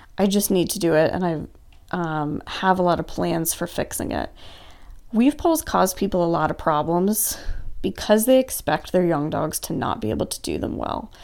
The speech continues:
So they get into the trial and they expect to have to repeat weave poles two or three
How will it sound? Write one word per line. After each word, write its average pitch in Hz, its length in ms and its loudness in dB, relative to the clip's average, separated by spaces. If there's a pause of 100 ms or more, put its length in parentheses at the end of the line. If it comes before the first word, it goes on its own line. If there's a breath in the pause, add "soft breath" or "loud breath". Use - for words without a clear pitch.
(260 loud breath)
So - 160 -2
they 208 100 4
get - 160 2
into 262 180 0
the 240 100 2
trial 202 380 2
and 233 100 4
they 240 120 2
expect 240 480 -2
to 320 80 0
have 190 240 0
to 196 100 0
repeat 180 320 -2
weave 160 240 -2
poles 170 260 -2
two - 180 -4
or 180 60 0
three 175 460 -2